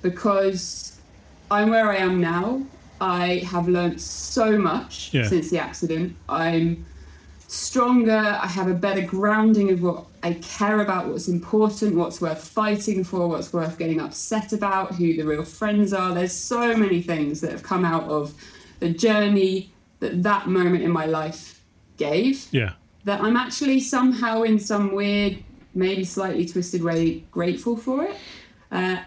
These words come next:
Speaker 1: and the girl on a bike wouldn't even exist. So that's kind of cool. <laughs>
Speaker 2: Do you, do you sign up to the old adage, "Things happen for a reason"?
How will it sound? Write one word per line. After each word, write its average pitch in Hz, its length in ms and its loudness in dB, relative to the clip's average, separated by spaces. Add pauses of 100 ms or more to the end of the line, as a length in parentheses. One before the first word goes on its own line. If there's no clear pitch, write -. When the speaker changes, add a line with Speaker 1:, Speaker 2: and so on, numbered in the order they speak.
(100)
Speaker 1:
and 240 200 6
the 277 80 6
girl 339 160 4
on 415 140 2
a 370 80 2
bike 359 200 2
wouldn't 370 200 6
even 339 200 6
exist. 349 520 0 (400)
So - 160 2
that's - 140 0
kind 214 260 2
of 165 100 -4
cool. 175 320 2 (300)
<laughs> - 280 8
Speaker 2:
Do 240 120 4
you, 302 340 6 (140)
do 220 120 2
you 294 680 4
sign 226 400 2
up 226 240 0
to 156 260 4
the 147 100 6
old 143 260 4
adage, 135 560 0
"Things 139 320 2
happen 127 340 0
for 123 180 0
a 120 60 4
reason"? 117 360 2